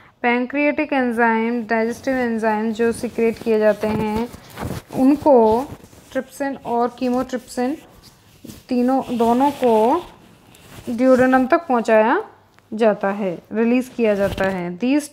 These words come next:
two then acted on the chyme, semi solid mass होता है digested food expelled by the stomach into duodenum। जो खाना सेमी फ्लूइड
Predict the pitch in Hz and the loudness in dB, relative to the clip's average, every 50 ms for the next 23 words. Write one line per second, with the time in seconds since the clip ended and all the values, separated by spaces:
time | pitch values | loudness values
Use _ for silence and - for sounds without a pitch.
0 | - 285 285 277 285 302 247 226 247 240 233 240 254 233 - 185 214 220 220 - | -4 -2 0 0 0 0 0 2 2 2 2 0 0 -4 -4 -2 -2 -2 -2 -2
1 | - 269 269 240 240 226 214 214 208 277 349 381 - - - _ _ _ _ - | 0 0 2 2 2 2 0 0 0 0 0 0 -2 -8 -20 _ _ _ _ -20
2 | _ _ - 262 262 247 226 208 196 180 170 - - _ _ _ _ _ _ _ | _ _ -2 2 2 2 2 0 -2 -6 -8 -10 -16 _ _ _ _ _ _ _
3 | _ _ _ _ _ _ _ - - 254 247 254 269 285 254 - 285 254 254 269 | _ _ _ _ _ _ _ 0 2 4 4 4 4 2 2 2 2 2 4 2
4 | 269 247 247 233 220 220 226 254 254 254 - 254 214 214 - 226 226 233 226 226 | 2 2 0 0 2 2 2 0 0 -2 -4 -6 -6 0 2 2 2 4 2 0
5 | 208 220 208 208 202 208 220 214 - - 247 240 226 - - 240 240 269 294 294 | 2 2 2 2 0 -4 -8 -8 -6 -6 -6 -6 -6 -6 -6 -2 -2 -2 -2 -4
6 | - _ _ _ _ _ _ _ _ _ _ _ _ _ _ - _ - - - | -10 _ _ _ _ _ _ _ _ _ _ _ _ _ _ -20 _ -18 -4 2
7 | 269 262 262 269 240 233 240 233 226 226 254 247 - - 233 233 233 247 240 240 | 4 4 4 4 4 2 2 0 0 -2 -4 -8 -4 -4 -4 -2 -2 -2 -2 -4
8 | 226 208 196 - 262 240 220 240 214 202 202 202 185 196 190 196 185 175 180 - | -6 -8 -6 -6 -8 -2 0 0 0 0 -2 -4 -4 -4 -6 -4 -6 -6 -8 -12
9 | - _ _ _ _ _ _ _ - 202 214 262 262 262 - 262 233 233 233 240 | -18 _ _ _ _ _ _ _ -8 -2 -2 -2 -2 0 2 2 4 4 4 4
10 | 269 285 277 - 269 240 233 247 262 285 277 277 - - _ _ _ - - 254 | 2 2 2 0 -2 0 0 0 0 0 -2 -4 -8 -20 _ _ _ -14 -6 0
11 | 262 269 262 269 277 262 269 - | 2 4 4 4 4 2 0 -4